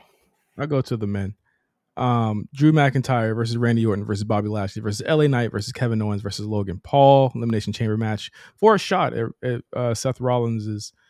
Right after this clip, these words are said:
uh, World Heavyweight Championship at Mania. Um, I think this is the match that builds a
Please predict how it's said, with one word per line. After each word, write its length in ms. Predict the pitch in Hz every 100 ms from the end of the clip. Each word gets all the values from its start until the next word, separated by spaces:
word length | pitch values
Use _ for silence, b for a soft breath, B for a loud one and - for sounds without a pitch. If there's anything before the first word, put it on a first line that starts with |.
| _ _
uh, 100 | 110
World 260 | 113 135 127
Heavyweight 380 | 135 123 113 101
Championship 640 | - 139 - 127 - 127 -
at 120 | -
Mania. 500 | 147 165 165 156 147 - _ _ _ _ -
Um, 320 | 131 131 123
I 80 | 139
think 300 | - 175 -
this 240 | 151 -
is 200 | 151 135
the 140 | 127 120
match 520 | 120 123 123 117 -
that 240 | 117 104 - _ -
builds 540 | 135 127 123 123
a 80 | -